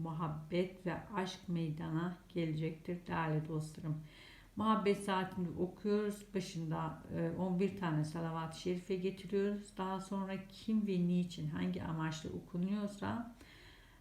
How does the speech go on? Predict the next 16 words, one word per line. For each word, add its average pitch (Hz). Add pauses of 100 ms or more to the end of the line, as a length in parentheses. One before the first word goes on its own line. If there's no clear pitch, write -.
(200)
e, 165 (160)
onun 208
anne 185 (220)
adını 156
söylüyorsunuz. 202 (120)
En, 208
anne 196
adını 190
illaki 180
bilmeniz, 170
e, 170
eğer 170
ki 160
bilmiyorsanız 175
yine 165
de, 254